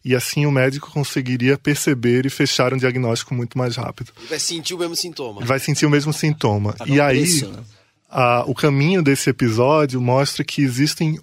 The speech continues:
Speaker 1: outras questões subjetivas e subjacentes a esse tipo de interação que são muito interessantes.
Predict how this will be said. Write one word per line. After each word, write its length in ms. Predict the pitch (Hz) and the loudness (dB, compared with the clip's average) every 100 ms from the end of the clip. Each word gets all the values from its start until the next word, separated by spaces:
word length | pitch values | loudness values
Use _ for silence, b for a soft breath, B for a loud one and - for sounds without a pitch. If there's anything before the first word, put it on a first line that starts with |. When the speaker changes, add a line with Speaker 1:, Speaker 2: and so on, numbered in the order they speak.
| - | -2
Speaker 1:
outras 480 | 139 202 214 196 | 0 0 -2 -6
questões 440 | - 151 - 143 139 | -2 -4 -2 -2 -2
subjetivas 1080 | - - - 151 139 135 - 135 135 135 | -4 -8 -4 -2 2 2 0 0 2 0
e 60 | 117 | -4
subjacentes 840 | - 123 120 120 - 123 120 - | -4 -4 0 0 0 -2 -4 -2
a 60 | 120 | -2
esse 160 | 113 | -2
tipo 180 | - 120 | -6 -6
de 80 | 120 | -6
interação 640 | 117 113 110 - 131 151 | -4 -2 -2 -2 -2 -2
que 80 | 156 | -2
são 120 | - | -2
muito 220 | 151 151 | 0 0
interessantes. 760 | 160 160 156 - 135 117 107 | 0 0 -2 -2 -2 -2 -4